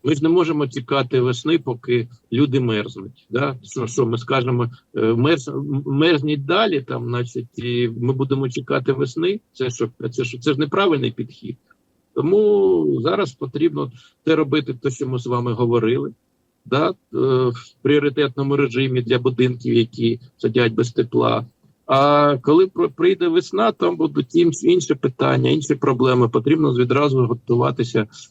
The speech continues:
до нового опалювального сезону, тому що розбиті к-, розбиті тец, е, в к-, в багатьох містах, мільйонниках, е, і їх, е, відремонтувати чи замінити, е, значить, чимось іншим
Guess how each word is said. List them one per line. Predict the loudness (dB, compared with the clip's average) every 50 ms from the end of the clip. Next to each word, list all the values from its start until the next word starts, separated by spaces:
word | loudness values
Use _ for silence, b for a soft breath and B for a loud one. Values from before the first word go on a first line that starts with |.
| B _ -4
до | 0 0 2
нового | 4 4 4 6 4 4 4
опалювального | 2 0 0 0 2 2 2 0 -2 -4 -6
сезону, | -4 -2 -2 0 2 2 2 2 0
тому | -2 -2 -2 -2 -2 -2
що | 0 0 0 0 0 -4 B B B B B 0
розбиті | 2 2 2 2 2 0 0 0 -2 -2
к-, | 0 0 2 4 4 4 4
розбиті | 4 2 2 2 0 0 0 0 -2 -2
тец, | 0 2 2 2 2 -2 -6 -10 -6 0 2
е, |
в | 4 4 4 2 0 -4
к-, | -16 -14 -4 0
в | 0 2
багатьох | 2 2 2 2 2 2 0 0 2
містах, | 0 -2 -2 -2 -2 0 0 0 0 -2 -4 -6
мільйонниках, | -4 -2 0 0 2 4 4 4 4 4 2 0 -2 0 -2 -4 -2 0 2
е, | 2 2 2 b b b b b b _ 0
і | 2 4 4 6 4 4 4
їх, | 4 4 4 4 2 0 0 2
е, | 2 2 0 _ -8 -8 -8 -8 b b b -4
відремонтувати | -2 -2 2 2 2 2 2 0 -2 -2 -4 0 0 2 0 0 -2 -4 -6
чи | -4 -6 0
замінити, | 0 2 2 4 4 4 2 2 2 -2
е, | -4 -4 -6 -2 2 4 4 6 4 4
значить, | 4 2 0 0 -2 -6 -8 -8
чимось | -2 0 2 2 2 2 2 0
іншим | 0 0 0 -4 -6